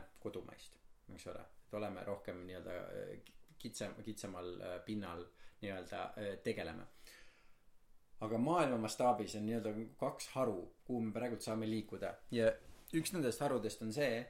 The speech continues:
et nagu teeme kõik selleks, et see viirus nii-öelda võimalikult ruttu välja suretada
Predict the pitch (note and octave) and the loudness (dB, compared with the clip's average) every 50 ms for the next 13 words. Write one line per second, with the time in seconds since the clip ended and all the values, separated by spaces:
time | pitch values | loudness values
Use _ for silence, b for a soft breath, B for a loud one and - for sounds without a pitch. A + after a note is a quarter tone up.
0 | - - - G#2+ G#2 - A2+ A2 G#2 G#2+ G#2+ - - C#3+ D3+ C#3 A#2+ A2+ B2+ C3 | -10 -8 -8 -8 -4 -4 -4 -2 -2 -2 -2 2 2 2 2 2 2 0 0 -2
1 | - - - - B2+ A#2+ A2 - - - - A#2+ G#2 - - A#2 G#2+ G#2 G2+ G2+ | -2 -2 -2 0 2 2 0 0 -4 -6 -6 -6 -6 -4 -4 -2 0 2 0 0
2 | G2 - - - - - - - - - - - - - - - - B2 B2+ A#2 | 0 -2 -12 -16 -18 -20 -20 -20 -20 -20 -20 -20 -20 -20 -20 -8 -4 -2 -2 0
3 | G#2+ F#2+ - A2 G2+ G2 F2+ G2+ G#2 A#2 A2 G#2 G2 F2 - - - A#2 A2 - | -2 -2 -2 -4 -4 -4 -4 0 0 2 2 0 -2 -6 -8 -4 -4 -4 -4 -2
4 | - G#2+ G2+ F#2+ - - A#2+ C3 C3+ B2+ A#2+ A#2+ D3+ - D#3 D3+ - D#3+ E3 F3+ | -4 -4 -4 -4 -4 -2 0 0 2 2 2 2 2 2 2 2 0 -2 -2 -2